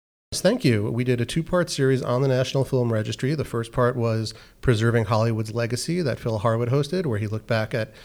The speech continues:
some of the Hollywood films that have been added to the National Film Registry, which I'll just recap briefly what that is. It's twenty-five films that the Library of Congress honors every year, recommending that they be preserved for,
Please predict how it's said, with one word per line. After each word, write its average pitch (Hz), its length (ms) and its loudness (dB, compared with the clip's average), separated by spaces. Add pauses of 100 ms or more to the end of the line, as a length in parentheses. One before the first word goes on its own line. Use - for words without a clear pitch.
(180)
some 117 220 -2
of 107 80 -4
the 110 80 -6
Hollywood 123 420 0
films 117 260 -4
that 113 120 -2
have 110 100 -2
been 113 120 -4
added 110 360 -4
to 151 160 0
the 135 100 0
National 113 380 -4
Film 113 240 -4
Registry, 127 400 -4
which 139 220 -6 (400)
I'll 117 100 2
just 113 220 -4
recap 113 360 -4
briefly 120 300 0
what 110 160 0
that 110 180 0
is. 113 180 -2
It's - 160 -10
twenty-five 113 500 -2
films 113 320 -2
that 110 120 -6
the 110 200 -4 (100)
Library 117 340 4
of 110 80 -4
Congress 113 420 0
honors 110 360 6
every 107 260 0
year, 113 320 -2 (120)
recommending 110 580 -2
that 110 140 -6
they 120 120 -4
be 117 160 -8
preserved 117 580 -4 (340)
for, 104 560 -6